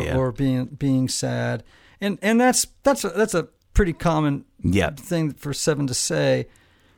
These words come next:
Speaker 2: Um, and so sevens typically have a limited emotional vocabulary.
Speaker 1: Yeah,
Speaker 2: Right.
Speaker 1: yeah.
Speaker 2: You, you just don't tend to dip
Speaker 1: Right.
Speaker 2: toward, you know,
Speaker 1: Right.
Speaker 2: anything outside of, uh, until you do some work. Right.
Speaker 1: Right.
Speaker 2: Um,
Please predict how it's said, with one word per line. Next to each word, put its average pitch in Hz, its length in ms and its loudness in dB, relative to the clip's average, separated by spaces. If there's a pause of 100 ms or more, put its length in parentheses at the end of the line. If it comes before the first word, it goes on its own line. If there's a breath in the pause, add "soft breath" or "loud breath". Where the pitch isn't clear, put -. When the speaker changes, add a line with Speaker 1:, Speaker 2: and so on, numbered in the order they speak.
(120 soft breath)
Speaker 2:
Um, 135 600 2 (720)
and 180 120 2
so 180 240 2 (460)
sevens 277 460 4
typically 185 300 0
have 160 100 2
a 156 60 0
limited 151 500 2
emotional 127 480 0
vocabulary. 107 560 -6
Speaker 1:
Yeah, 120 260 6
Speaker 2:
Right. 131 140 2
Speaker 1:
yeah. 107 140 4
Speaker 2:
You, 151 100 2
you 160 160 -2
just 165 200 0
don't 156 200 2
tend 190 220 0
to 143 80 -2
dip 160 420 2
Speaker 1:
Right. 92 160 4
Speaker 2:
toward, 156 400 2
you 156 280 -6
know, - 100 2
Speaker 1:
Right. - 120 -2
Speaker 2:
anything 156 420 -2
outside 139 480 0
of, 131 100 -8 (760 loud breath)
uh, 143 280 0
until 151 240 2
you 156 60 0
do 139 140 -2
some 135 200 0
work. 123 220 -2 (180)
Right. 131 140 2 (260)
Speaker 1:
Right. - 20 -2
Speaker 2:
Um, 151 460 2